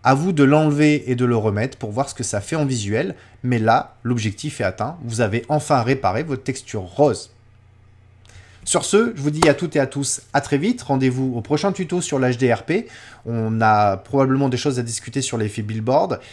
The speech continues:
Et puis, je vous montrerai aussi que sous U R P, on peut heureusement utiliser Speed Tree.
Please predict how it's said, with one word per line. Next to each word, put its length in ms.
Et 100
puis, 120
je 60
vous 100
montrerai 400
aussi 380
que 240
sous 320
U 200
R 140
P, 240
on 120
peut 400
heureusement 560
utiliser 520
Speed 300
Tree. 240